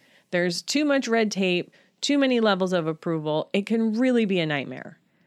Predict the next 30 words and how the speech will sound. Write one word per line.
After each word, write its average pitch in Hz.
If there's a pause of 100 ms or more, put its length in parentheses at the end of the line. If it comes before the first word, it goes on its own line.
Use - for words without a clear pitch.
(140)
As 220
a 233
small 262
business 226
C 180
E 196
O, 190
you 226
have 226
so 247
much 220
more 202
power 185
from 175
that 165
perspective 175
'cause 185
you 226
can 240
react 202
to 190
trends 208
in 190
the 175
marketplace 208
much 233
faster 208
than 175
anyone 165
else. -